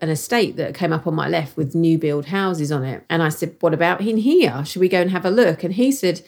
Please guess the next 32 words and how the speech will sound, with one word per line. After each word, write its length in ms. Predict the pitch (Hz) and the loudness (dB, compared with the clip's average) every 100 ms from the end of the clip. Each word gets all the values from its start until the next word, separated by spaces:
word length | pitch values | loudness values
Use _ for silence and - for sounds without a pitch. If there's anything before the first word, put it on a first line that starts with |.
| _ _ _ - | _ _ _ -6
"The 80 | |
houses 380 | 190 180 180 170 | 0 2 2 -2
are 80 | 175 | -2
out 140 | 170 | -2
of 100 | 160 | -2
our 100 | 165 | -2
price 380 | 156 180 160 147 | -2 0 0 -2
range. 460 | 135 107 - - - | -8 -10 -12 -14 -12
I've 140 | 147 | -2
already 280 | 170 175 170 | 4 4 4
looked 340 | 165 160 - - | 2 0 -2 -8
at 60 | |
that 200 | 156 - | -8 -8
place. 520 | - 113 139 151 - _ | -10 -6 -6 -6 -14 _
They're 140 | 165 | 0
out 220 | 160 165 - | 2 2 0
of 100 | 151 | -2
our 160 | 143 | -2
price 340 | - 151 131 - | -2 -4 -4 -8
range." 440 | - - 147 - | -12 -12 -14 -10
And 200 | - 185 | -2 0
something 580 | - - 269 285 311 240 | 0 -2 0 2 2 0
said 160 | 226 185 | 0 -2
to 80 | 180 | -2
me, 60 | |
"Turn, 360 | 160 175 160 156 | -2 -2 -2 -2
turn 220 | - 190 | 0 0
the 80 | 196 | 0
corner, 240 | 170 156 | -2 -4
turn 220 | 156 190 | -2 -2
the 80 | 180 | -2
corner." 400 | - 143 139 135 | -2 -2 -2 -4